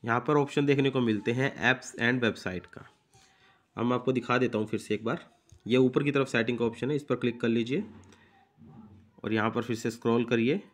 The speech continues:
नीचे आपको ऑप्शन देखने को मिल जाएगा apps and website का, वेब,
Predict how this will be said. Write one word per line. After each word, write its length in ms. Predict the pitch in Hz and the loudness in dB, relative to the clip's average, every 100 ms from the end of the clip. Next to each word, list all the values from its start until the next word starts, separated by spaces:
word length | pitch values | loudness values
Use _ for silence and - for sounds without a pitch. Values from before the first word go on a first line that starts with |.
| _ - | _ -4
नीचे 260 | 113 117 | -4 0
आपको 240 | 127 120 117 | -2 0 -2
ऑप्शन 200 | 113 117 | -2 0
देखने 220 | 110 113 | 0 0
को 80 | 113 | 0
मिल 100 | 104 | 0
जाएगा 300 | 107 113 107 | 0 -2 -4
apps 140 | - | -4
and 180 | 117 190 208 | -2 -2 -4
website 420 | 98 - - 107 - | -8 -6 -8 -8 -8
का, 140 | 135 | -8
वेब, 280 | - 110 | -6 -4